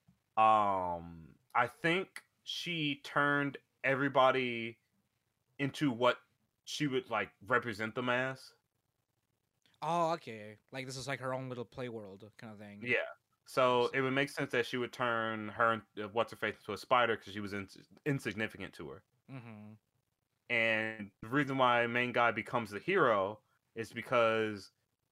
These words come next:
Speaker 1: you know, he was pretty much the only one that was, like, decent to her. He, or he and her, uh,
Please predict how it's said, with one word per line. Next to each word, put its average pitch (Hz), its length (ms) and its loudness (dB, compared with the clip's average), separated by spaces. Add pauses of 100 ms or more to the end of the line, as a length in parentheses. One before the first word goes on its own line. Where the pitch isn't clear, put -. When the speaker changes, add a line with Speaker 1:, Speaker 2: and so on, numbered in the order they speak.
(1000)
Speaker 1:
you 113 120 -2
know, 98 220 0
he 160 260 4
was 147 220 6
pretty 147 240 2
much 123 160 2
the 117 160 -2
only 123 260 0
one 120 220 0
that 107 100 -2
was, 98 200 -6
like, 95 340 -2 (260)
decent 113 360 -2
to 92 100 -10
her. 82 160 -8
He, 127 240 -2
or 123 220 4
he 160 240 2
and 127 140 2
her, 113 320 4
uh, 85 360 -2